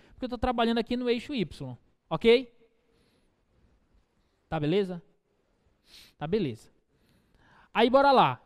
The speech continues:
Qual que vai ser a força exercida nesse carinha aí? No iésimo carinha. Vai ser a densidade do líquido, que no caso é água, vezes a aceleração da gravidade, que ele me deu também, já já a gente substitui,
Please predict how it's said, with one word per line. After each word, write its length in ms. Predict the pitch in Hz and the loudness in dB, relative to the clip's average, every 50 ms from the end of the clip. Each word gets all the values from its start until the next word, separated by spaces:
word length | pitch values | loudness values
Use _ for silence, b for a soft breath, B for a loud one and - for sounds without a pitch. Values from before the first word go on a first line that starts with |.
| - - - - | -20 -20 -6 0
Qual 180 | 226 262 302 | 0 0 2
que 80 | - 320 | 0 0
vai 160 | 277 285 262 | 0 0 0
ser 160 | 233 - 269 | 0 0 -2
a 120 | 247 233 202 | -2 -2 -2
força 420 | - - 220 220 240 226 - 233 | -4 -4 -2 -2 -2 0 -2 -4
exercida 760 | 220 202 220 202 180 - - 202 202 202 196 226 233 233 - - | -2 0 0 -2 -2 -4 -4 -4 -2 -2 -2 -2 -4 -6 -10 -8
nesse 360 | 165 175 196 226 220 - 233 | -4 0 0 0 0 -2 -4
carinha 460 | - 226 214 202 190 185 180 175 175 | -4 -2 0 0 0 0 0 0 0
aí? 200 | 165 147 120 120 - _ _ _ _ _ _ _ _ _ _ | 0 0 -2 -6 -12 _ _ _ _ _ _ _ _ _ _
No 200 | - 156 151 147 | -18 -12 -6 -2
iésimo 420 | 147 151 160 185 214 208 220 214 196 | 0 2 2 2 2 0 -2 -4 -4
carinha. 480 | - 202 190 170 151 131 117 117 120 - _ _ _ _ _ _ _ _ _ _ _ _ _ _ _ _ B B B B 151 B | -2 -2 -2 -2 -2 -6 -10 -14 -18 -20 _ _ _ _ _ _ _ _ _ _ _ _ _ _ _ _ B B B B -20 B
Vai 140 | - 175 190 | -2 -2 -2
ser 300 | 175 - 208 180 135 b b b b - | 0 0 0 -2 -2 b b b b -4
a 100 | 151 151 | -4 -2
densidade 760 | 151 175 190 180 - 196 165 175 180 202 220 233 214 190 | 0 0 -2 -2 -4 -2 0 2 2 2 2 0 -2 -2
do 120 | 175 165 156 | -4 -4 -4
líquido, 640 | 147 131 135 143 151 - - 190 180 226 262 254 226 - _ _ _ _ _ _ _ _ | -4 -4 -4 -4 -4 -2 -4 -4 -4 -4 -8 -10 -12 -16 _ _ _ _ _ _ _ _
que 80 | - | -16
no 80 | 139 143 | -16 -10
caso 300 | - - 147 143 139 135 | -6 -2 -2 -2 -2 -2
é 80 | 131 127 | -4 -4
água, 540 | 123 123 127 131 127 143 151 175 208 196 - _ _ _ b b b b b b b b | -4 -6 -6 -6 -4 -2 -2 -2 -2 -4 -10 _ _ _ b b b b b b b b
vezes 480 | 143 135 143 160 180 196 190 175 160 156 | -12 -4 0 2 2 2 0 0 -2 0
a 80 | 165 | 0
aceleração 720 | 160 151 - 170 151 147 151 147 147 143 131 - 170 185 | 0 0 -2 -2 0 0 0 0 0 -2 -4 -6 -8 -6
da 100 | 190 180 | -4 -4
gravidade, 920 | 160 156 147 147 135 131 120 123 127 127 127 135 143 139 160 226 269 302 247 - _ | -2 -2 -2 -2 -2 -6 -6 -4 -2 0 0 0 -2 -2 -4 -8 -8 -10 -14 -20 _
que 80 | - 139 | -10 -10
ele 120 | 135 131 | -8 -6
me 140 | 139 143 135 | -6 -8 -6
deu 200 | 127 139 143 139 | -4 -4 -6 -6
também, 500 | - 139 131 120 123 123 131 151 190 180 | -6 -8 -8 -8 -8 -6 -6 -6 -4 -2
já 140 | 165 160 143 | -2 -2 -2
já 100 | 139 135 | -4 -6
a 60 | 131 | -6
gente 140 | 139 135 - | -8 -10 -14
substitui, 760 | - 131 131 123 - 143 131 - - 135 139 170 220 247 | -14 -12 -12 -10 -10 -12 -14 -12 -10 -6 -6 -6 -6 -8